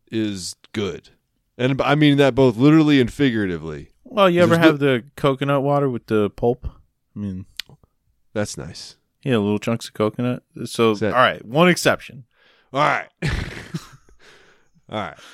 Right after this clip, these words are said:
Speaker 1: But, uh, other
Speaker 2: Other
Speaker 1: than
Speaker 2: than
Speaker 1: that
Speaker 2: that, no chunks. No chunks.
Speaker 1: Chunkless. Uh,
Speaker 2: Yeah. Also didn't have any chunky beverages when I went at this dinner.
Speaker 1: That's good. That's probably good.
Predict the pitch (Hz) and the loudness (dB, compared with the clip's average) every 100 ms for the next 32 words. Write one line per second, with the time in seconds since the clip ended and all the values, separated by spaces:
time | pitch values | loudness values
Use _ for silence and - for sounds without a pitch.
0 | - _ - 107 101 95 90 - 170 180 | -20 _ -8 -6 -4 -6 -10 -2 2 4
1 | 185 147 151 139 127 117 101 - _ - | 4 4 4 2 2 0 0 -8 _ -12
2 | 123 131 127 - 107 80 - - - - | 2 4 4 2 0 -2 -8 -10 -10 -16
3 | _ _ _ _ 104 107 98 - - - | _ _ _ _ 0 0 0 -4 -10 -14
4 | - - _ _ _ _ _ _ - 170 | -18 -18 _ _ _ _ _ _ -16 -16
5 | - _ _ - - 123 110 - - - | -20 _ _ -6 0 0 0 -8 -12 -14
6 | - - - - - _ _ _ 85 76 | -16 -20 -20 -20 -20 _ _ _ -16 -16
7 | 71 _ - 110 92 101 - 131 180 226 | -18 _ -4 -2 -2 -6 0 0 2 -2
8 | 185 196 190 180 180 165 131 139 135 107 | -2 -2 0 0 0 -4 -2 -2 -2 -4
9 | 82 78 82 78 - - - - _ 87 | -2 -2 -4 -8 -12 -12 -12 -14 _ -10
10 | 80 78 - - - - 85 - - - | -6 -6 -8 -12 -14 -10 -10 -8 -10 -6
11 | 67 76 - _ _ _ _ _ _ - | -6 -8 -12 _ _ _ _ _ _ -4
12 | 208 - 76 71 76 - - - - 76 | -4 -6 -8 -6 -8 -10 -14 -8 -4 -4
13 | 71 67 65 65 | -8 -12 -10 -10